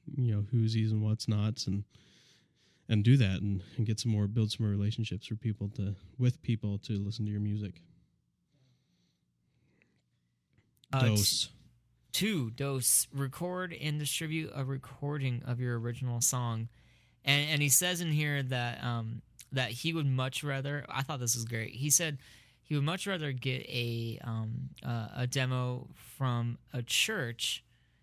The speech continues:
Speaker 2: than from an individual. In, in other words, his thing is, you know, if, if a church is gonna help fund and support a recording project of worship songs from your church,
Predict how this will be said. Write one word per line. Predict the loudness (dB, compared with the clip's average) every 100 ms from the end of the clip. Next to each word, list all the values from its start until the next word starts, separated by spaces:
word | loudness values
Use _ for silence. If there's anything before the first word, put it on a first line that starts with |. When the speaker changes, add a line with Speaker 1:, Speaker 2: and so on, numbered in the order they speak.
| _ -2
Speaker 2:
than | 2 2 0 -6
from | -4 -2
an | 0
individual. | 0 0 0 0 -2 -6 -8 -4
In, | 0
in | 2 2
other | 2 0
words, | -2 -2 -4 -6 -12 -20 -20 _
his | -2 0
thing | 0 2 0
is, | 0 -2 -2 -4 -8 -20 _
you | 0 2
know, | 2 0
if, | -2 -4
if | -6
a | -4
church | -2 -2 -2
is | -4 0
gonna | 0 2 0 -4 -10 -18 _ _ _
help | -6 -4 -4 -8
fund | -12 -4 -2 0 -2 -4
and | -2 0
support | -2 -4 -6 -4 -4 -8
a | -8
recording | -6 -6 -6 -4 -6
project | -6 -6 -4 -6 -8 -12 -14
of | -8 -6 -6
worship | -6 -6 -6
songs | -4 -4 -4
from | -6
your | -4
church, | -4 -4 -4 -8